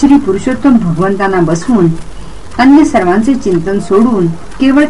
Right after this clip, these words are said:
त्यांचेच भजन कर. अरे, त्या कमलदललोचन श्रीहरींना सोडून मला तर तुझे दुःख दूर करणारा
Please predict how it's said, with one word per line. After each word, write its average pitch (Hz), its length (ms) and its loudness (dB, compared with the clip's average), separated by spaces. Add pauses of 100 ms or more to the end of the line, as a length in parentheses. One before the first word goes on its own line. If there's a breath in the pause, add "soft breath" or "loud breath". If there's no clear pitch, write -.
त्यांचेच 202 440 2 (140)
भजन 156 240 0
कर. - 180 -8 (840)
अरे, 185 500 -2 (220)
त्या 262 120 2
कमलदललोचन 233 1040 2
श्रीहरींना 208 640 2
सोडून 175 380 2 (440 loud breath)
मला 208 240 2 (100)
तर 247 120 0
तुझे 214 340 -4
दुःख - 340 -2
दूर 202 260 0
करणारा 185 640 0